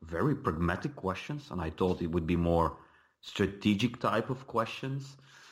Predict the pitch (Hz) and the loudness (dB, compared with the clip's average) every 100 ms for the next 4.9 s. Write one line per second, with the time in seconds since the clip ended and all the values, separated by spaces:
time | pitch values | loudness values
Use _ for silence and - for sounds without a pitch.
0 | - - _ - 95 95 95 95 92 92 | -20 -20 _ 2 6 8 8 6 6 4
1 | 107 113 127 98 78 - _ _ - 95 | 2 0 2 0 -4 -10 _ _ -8 -2
2 | 104 101 92 92 - 98 92 92 92 82 | 0 0 0 -4 -4 -4 -2 -2 -2 -4
3 | 80 87 95 95 98 90 90 90 90 85 | -6 -6 -2 0 2 2 2 2 0 -2
4 | 87 85 - - _ _ - 80 78 | -2 -2 -4 -14 _ _ -8 -8 -8